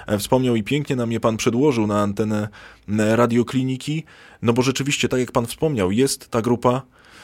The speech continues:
e, która, no można ją powiedzieć, antysenioralna. No państwo także tutaj, m, aktywizujecie ludzi i organizujecie kampanię, między innymi zatytułowaną Stop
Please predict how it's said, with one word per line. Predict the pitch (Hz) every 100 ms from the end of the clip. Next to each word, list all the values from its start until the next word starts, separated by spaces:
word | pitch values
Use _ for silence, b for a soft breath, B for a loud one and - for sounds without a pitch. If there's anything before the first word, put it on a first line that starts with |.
| b
e, | -
która, | 110 127 123
no | 127
można | 135 143
ją | 135
powiedzieć, | 131 139 135 -
antysenioralna. | 147 135 127 135 135 160 160 120
No | 104
państwo | 104 123 - 123
także | 160 135 120
tutaj, | 110 113 110 107 B B -
m, | 113 - -
aktywizujecie | 123 - 131 123 127 135 -
ludzi | 120 139 135 156 160
i | -
organizujecie | 151 147 147 131 139 151 147
kampanię, | 135 120 139 151
między | 147 151 143 151
innymi | 139 139 147
zatytułowaną | 135 135 123 127 120 131 139
Stop | - - 160